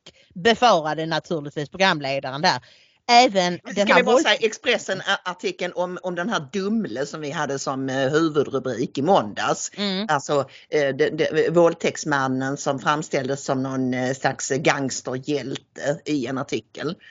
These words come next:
Speaker 1: Och där de helt hade undvikit att berätta om denna grova våldtäkt, eh, som han var delaktig i.
Speaker 2: Mm.
Speaker 1: Och då fick ju då den här Jon, programledaren, då panik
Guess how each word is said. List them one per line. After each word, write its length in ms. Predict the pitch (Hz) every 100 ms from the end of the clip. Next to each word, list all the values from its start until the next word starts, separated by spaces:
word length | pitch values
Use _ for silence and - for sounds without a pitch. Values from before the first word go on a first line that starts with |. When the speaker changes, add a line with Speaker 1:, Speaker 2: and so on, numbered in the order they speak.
| _
Speaker 1:
Och 100 | 262
där 140 | 262 247
de 100 | 240
helt 280 | 254 208
hade 180 | 196 190 -
undvikit 800 | 311 254 160 175 320 415 202 180
att 80 | 170
berätta 560 | 180 170 403 - - 370
om 280 | 349 277 196
denna 220 | 196 175
grova 500 | 165 202 233 233 147
våldtäkt, 840 | 151 165 190 - 156 120 - _
eh, 120 | 143 127
som 160 | 151
han 180 | 143 143
var 120 | 135
delaktig 680 | 143 151 156 135 127 - 113
i. 360 | 110 135 180 190 - - 190
Speaker 2:
Mm. 240 | 185 160 -
Speaker 1:
Och 200 | 294 285 247
då 300 | 381 311 233
fick 360 | - 403 370 240
ju 60 |
då 240 | 240 240 196
den 160 | 202
här 120 | 208 147
Jon, 460 | 180 220 170 165
programledaren, 680 | 165 202 190 156 151 151 170
då 140 | 190 151
panik 840 | - 202 247 359 359 330 392 254